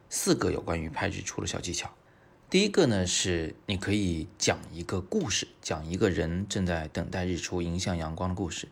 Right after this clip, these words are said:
所以可以请你的朋友啊，站在你的镜头前方，站得高一点的位置，而你自己呢，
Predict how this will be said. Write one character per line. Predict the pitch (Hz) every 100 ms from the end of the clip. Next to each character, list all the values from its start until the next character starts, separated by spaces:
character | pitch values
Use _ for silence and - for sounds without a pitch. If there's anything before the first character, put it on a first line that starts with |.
| - - - -
所 | -
以 | 98
可 | 104
以 |
请 | 101 - 123
你 |
的 | 92
朋 | - 82 85
友 | 135
啊， | 113 - - - -
站 | - 123
在 | 92 82
你 |
的 | 85
镜 | 87 95
头 | 82 80
前 | - 80
方， | 101 110 - - -
站 | - 85
得 | 85
高 | 98 107
一 |
点 | 80
的 | 80
位 | 98
置， | 90 - -
而 | 147
你 | 131
自 | 170
己 | 131
呢， | 98 127